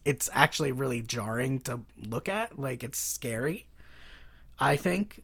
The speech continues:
Whenever somebody, like, a scene like that where somebody wears a hood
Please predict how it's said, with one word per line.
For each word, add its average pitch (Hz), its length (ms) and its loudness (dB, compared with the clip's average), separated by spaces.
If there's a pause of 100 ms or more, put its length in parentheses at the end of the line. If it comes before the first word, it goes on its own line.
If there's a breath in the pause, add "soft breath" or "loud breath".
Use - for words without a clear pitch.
(100)
Whenever 170 440 10
somebody, 160 460 4
like, 139 300 0
a 139 260 2
scene 139 260 2
like 123 160 -2
that 117 160 -4
where 113 240 -4
somebody 120 380 -2
wears 117 300 -2
a 110 80 -4
hood 123 440 -6